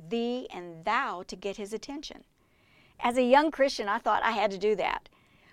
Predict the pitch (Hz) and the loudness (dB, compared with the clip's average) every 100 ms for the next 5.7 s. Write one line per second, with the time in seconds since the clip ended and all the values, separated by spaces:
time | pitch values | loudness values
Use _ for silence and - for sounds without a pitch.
0 | - 254 247 349 381 240 254 269 233 196 | -2 2 6 8 6 4 4 4 0 -6
1 | - - 302 381 392 247 208 202 226 214 | -6 -2 2 4 4 2 -2 -2 -2 -2
2 | 220 233 208 - - 294 403 320 214 196 | -4 -4 -2 -4 0 2 4 4 2 0
3 | - 277 254 247 226 226 220 208 202 233 | -4 -2 0 -2 2 0 0 -6 -4 0
4 | 370 320 220 208 196 214 311 196 180 226 | 2 0 -2 -4 -2 2 2 0 -4 -2
5 | 240 233 226 240 320 247 - | -2 -4 -4 -4 -4 -6 -6